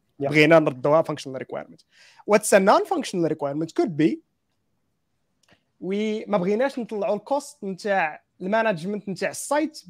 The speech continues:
Speaker 2: with more than five percent مثلًا. But if we had to، باش نوصلوا داك الفانكشنال ريكوايرمنت، راه غنساكريفيسيو، غنخلصوا الكوست ديفرنس.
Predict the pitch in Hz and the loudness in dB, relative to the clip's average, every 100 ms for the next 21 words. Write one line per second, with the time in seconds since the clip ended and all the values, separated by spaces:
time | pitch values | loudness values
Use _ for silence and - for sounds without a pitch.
0 | 160 165 208 170 _ - _ 202 233 254 | -14 -6 -6 -6 _ -20 _ -12 -2 0
1 | 233 208 226 175 - 135 165 165 _ 185 | 0 -2 -2 -4 -6 -16 -18 _ _ -14
2 | 170 - - _ _ _ _ _ _ _ | -12 -16 -20 _ _ _ _ _ _ _
3 | - 202 202 - 208 202 233 208 311 - | 0 0 2 0 0 0 2 4 4 2
4 | - 175 202 - 196 220 208 269 262 233 | 2 0 0 -6 -6 -2 -2 -2 -2 -2
5 | 202 208 - 190 175 190 226 330 269 269 | -4 -6 -2 -2 0 -2 -2 -2 -2 0
6 | 294 330 311 269 254 190 190 220 302 233 | 0 -2 -4 -6 -8 -10 -10 -8 -4 -4
7 | 254 247 - 196 196 170 143 143 214 _ | -2 -4 -4 -8 -8 -10 -14 -16 -20 _